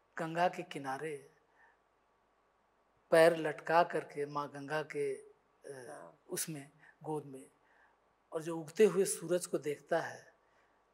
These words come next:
Speaker 1: तो शायद अपनी, जो उसके चेहरे पर जो संतुष्टि होती है, वो तो कहीं और मिल ही नहीं सकता।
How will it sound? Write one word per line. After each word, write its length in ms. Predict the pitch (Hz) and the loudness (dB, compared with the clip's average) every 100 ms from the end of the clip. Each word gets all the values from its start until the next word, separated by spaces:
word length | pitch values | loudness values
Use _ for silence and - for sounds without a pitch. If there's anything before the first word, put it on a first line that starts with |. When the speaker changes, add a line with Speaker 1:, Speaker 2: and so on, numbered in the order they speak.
| - | -8
Speaker 1:
तो 240 | 135 - - | -8 -8 -4
शायद 400 | - 160 185 185 | 2 8 8 8
अपनी, 400 | 175 160 151 190 - _ 175 | 2 0 -8 -10 -16 _ -8
जो 200 | 160 254 | 6 6
उसके 220 | 247 226 | 6 2
चेहरे 300 | 190 185 214 | 2 8 8
पर 120 | 233 | 8
जो 120 | 190 196 | 4 2
संतुष्टि 540 | 180 165 185 - 262 | 0 -2 -4 -2 0
होती 380 | 156 143 143 135 | 0 -2 -4 -12
है, 220 | 131 147 _ - - - 190 | -14 -20 _ -20 -20 -16 -2
वो 320 | 214 262 277 | 6 8 8
तो 180 | 277 269 | 6 0
कहीं 320 | 247 202 254 | 2 2 4
और 160 | 240 226 | 4 4
मिल 280 | 185 214 | 2 6
ही 80 | 285 | 6
नहीं 160 | 214 147 | 4 0
सकता। 480 | - 135 - 135 | -6 -10 -8 -10